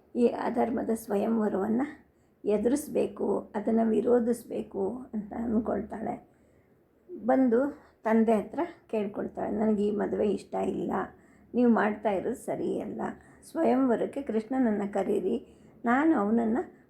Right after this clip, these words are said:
ಆರಿಸ್ಕೊಳ್ತೀನಿ, ಶಿಶುಪಾಲನನ್ನು ನಾನು ಮದುವೆ ಆಗೋದಿಲ್ಲ" ಅಂಥೇಳಿ ಸ್ಪಷ್ಟವಾಗಿ ತನ್ನ ನಿಲುವನ್ನು ತಿಳಿಸ್ತಾಳೆ. ಆದರೆ ತಂದೆ ಅಸಹಾಯಕನಾಗಿರ್ತಾನೆ.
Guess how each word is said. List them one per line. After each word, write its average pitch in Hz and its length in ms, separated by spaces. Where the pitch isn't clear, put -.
ಆರಿಸ್ಕೊಳ್ತೀನಿ, - 960
ಶಿಶುಪಾಲನನ್ನು 208 840
ನಾನು 196 280
ಮದುವೆ 214 340
ಆಗೋದಿಲ್ಲ" 220 720
ಅಂಥೇಳಿ 214 500
ಸ್ಪಷ್ಟವಾಗಿ 247 720
ತನ್ನ 269 280
ನಿಲುವನ್ನು 226 460
ತಿಳಿಸ್ತಾಳೆ. 196 760
ಆದರೆ 240 380
ತಂದೆ 240 340
ಅಸಹಾಯಕನಾಗಿರ್ತಾನೆ. 208 1400